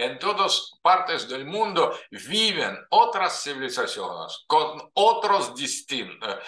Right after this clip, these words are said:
eh, destinos, con, con otras, eh, eh, formas del tiempo. El tiempo occidental que va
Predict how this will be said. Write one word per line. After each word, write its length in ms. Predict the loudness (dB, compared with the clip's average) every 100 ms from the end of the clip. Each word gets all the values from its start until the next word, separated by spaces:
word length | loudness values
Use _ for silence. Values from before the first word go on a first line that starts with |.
| -14 -4
eh, 200 | 0 2
destinos, 880 | 2 2 0 -2 -4 -6 -10 -16 -8
con, 320 | 0 4 4 4 -4 -4
con 280 | 2 2 2 2
otras, 520 | 2 4 0 0 -2
eh, 40 | 0
eh, 680 | 0 0 -2 -4 -6 -8 -14
formas 580 | -2 0 2 2 0
del 240 | -2 -4 -6
tiempo. 960 | -4 0 2 0 -4 -10 -12 -12 -8 -2
El 280 | -2 -2
tiempo 560 | -6 0 2 0 -4 -8
occidental 1080 | -6 -6 -6 -8 -8 -6 2 4 4 2 -4 -14 _
que 480 | -4 0 2 2 -2 -10 0
va 380 | 4 6 4 0